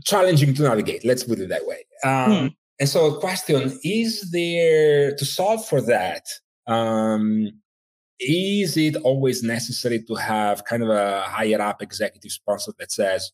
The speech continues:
Speaker 1: "Whatever, we need to fix this up and make it work," um, or not?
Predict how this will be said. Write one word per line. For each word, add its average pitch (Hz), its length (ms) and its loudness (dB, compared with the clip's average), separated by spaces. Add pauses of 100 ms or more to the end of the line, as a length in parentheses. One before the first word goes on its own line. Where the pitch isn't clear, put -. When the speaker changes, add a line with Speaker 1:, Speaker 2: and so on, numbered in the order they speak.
(140)
Speaker 1:
"Whatever, 107 760 2 (260)
we 110 60 2
need 110 140 2
to 117 60 -2
fix 110 300 -6
this 104 220 0
up 95 280 2 (340)
and 107 120 2
make 104 140 2
it 107 120 -2
work," 104 420 0 (360)
um, 107 640 0 (300)
or 156 460 4
not? 117 440 -2